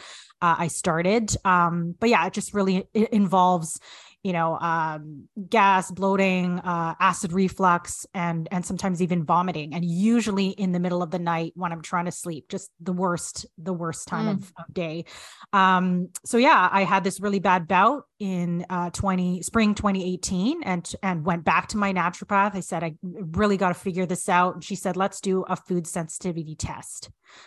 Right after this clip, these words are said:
Speaker 1: So I did this test. Um, dairy was one of those things that came up. And so she said, "Cleanse, you know, do a four-month cleanse of all these foods, then start reintroducing them back into your diet, see if they're the cause of any of these symptoms."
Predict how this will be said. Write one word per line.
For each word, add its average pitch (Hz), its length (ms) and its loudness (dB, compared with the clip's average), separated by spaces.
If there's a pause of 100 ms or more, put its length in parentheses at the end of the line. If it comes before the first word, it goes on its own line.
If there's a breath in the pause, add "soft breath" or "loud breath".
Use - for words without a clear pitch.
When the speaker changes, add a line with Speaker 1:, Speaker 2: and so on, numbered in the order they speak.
(180 loud breath)
Speaker 1:
So - 120 -10
I 170 60 -2
did 165 160 -6
this 180 180 -6
test. 185 540 2 (500 soft breath)
Um, 180 260 2
dairy 175 300 2
was 180 240 2
one 185 120 4
of 185 80 2
those 190 200 0
things 202 220 0
that 220 120 0
came 233 240 2
up. - 280 2 (300)
And 175 160 -2
so 190 120 -4
she 185 160 -4
said, 175 300 -2
"Cleanse, 202 520 0
you 208 100 -4
know, 180 180 0
do 180 180 0
a 175 40 0
four-month 214 440 0
cleanse 196 320 0
of 175 80 -2
all 180 120 4
these 175 240 -2
foods, 247 500 4
then 175 200 -6
start 190 300 -2
reintroducing 185 760 -2
them 170 140 0
back 160 260 -2
into 175 220 -8
your 170 80 -4
diet, 220 500 4
see 180 220 -4
if 156 140 -6
they're 170 340 -6 (540 soft breath)
the 175 300 0
cause 170 340 2
of 175 100 -2
any 170 200 -2
of 156 80 -6
these 160 180 -4
symptoms." 165 600 -8